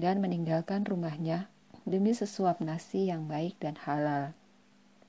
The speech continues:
Imam Sufyan Ats-Tsauri berkata, Sesungguhnya mencari rezeki yang halal adalah perjuangan para pahlawan. Banyak sebab para sara-, salafus soleh sangat berhati-hati dalam mengais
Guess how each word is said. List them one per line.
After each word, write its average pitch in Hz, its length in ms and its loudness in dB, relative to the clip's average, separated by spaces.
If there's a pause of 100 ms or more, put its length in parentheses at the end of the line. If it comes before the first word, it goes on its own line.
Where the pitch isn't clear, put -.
(1300)
Imam 240 240 6
Sufyan 233 560 4
Ats-Tsauri 190 560 4
berkata, 151 640 -4 (380)
Sesungguhnya 202 720 2
mencari 196 400 4
rezeki 180 480 0
yang 185 160 -2
halal 170 320 0
adalah 156 320 -2
perjuangan 156 720 -4
para 147 240 -4
pahlawan. 156 640 2 (720)
Banyak 156 240 0
sebab 175 480 2
para 165 240 0
sara-, 151 400 0
salafus 160 640 -2
soleh 165 320 0
sangat 190 400 0
berhati-hati 160 880 0
dalam 170 320 0
mengais 165 400 -2